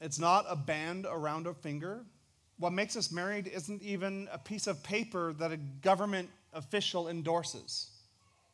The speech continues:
What makes us married is a covenant before God and an individual. That's what marriage is.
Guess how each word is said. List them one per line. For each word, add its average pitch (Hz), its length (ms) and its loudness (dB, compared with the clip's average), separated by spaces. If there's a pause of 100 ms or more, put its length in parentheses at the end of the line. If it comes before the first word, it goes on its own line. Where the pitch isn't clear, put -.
(1300)
What 156 140 -4
makes 196 300 -2
us 185 140 -2
married 190 320 0
is 147 140 -4
a 151 60 -6
covenant 170 580 -4
before 156 520 -2 (120)
God 175 540 2
and 160 140 -8
an 147 100 -6
individual. 123 580 -8 (1500)
That's 180 220 4
what 175 80 -2
marriage 147 320 -4
is. - 260 -16